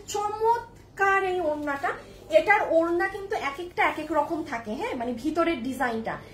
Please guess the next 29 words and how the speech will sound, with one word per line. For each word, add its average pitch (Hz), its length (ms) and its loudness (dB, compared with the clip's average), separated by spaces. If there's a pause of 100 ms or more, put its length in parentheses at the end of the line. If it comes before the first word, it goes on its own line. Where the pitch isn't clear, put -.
(160)
এটা 349 120 2 (100)
যারা 330 180 2 (140)
পাবেন 349 300 0 (160)
দেখবেন 294 280 0 (100)
যে 392 60 -4 (120)
সারপ্রাইজ, 294 420 0 (140)
এক 285 160 -8
একজনের 349 440 -4
ওড়না 330 180 -4 (100)
এক - 120 -8
এক - 140 -14
রকম। 269 220 -2 (320)
আর 247 60 2 (120)
এটা 359 200 2
কিন্তু 403 240 4
পুরো 381 140 8 (140)
গোল্ডেন 302 440 4
কালারের 339 360 4 (100)
একটা 320 240 -6
কি 330 100 0 (100)
জানি 339 160 2 (140)
করা 254 300 6
এই 190 140 2
জায়গাতে, 175 340 -2 (320)
এটা 320 180 2
আমি 339 100 2 (100)
জানি 247 260 6
না 233 140 4
exactly 240 400 0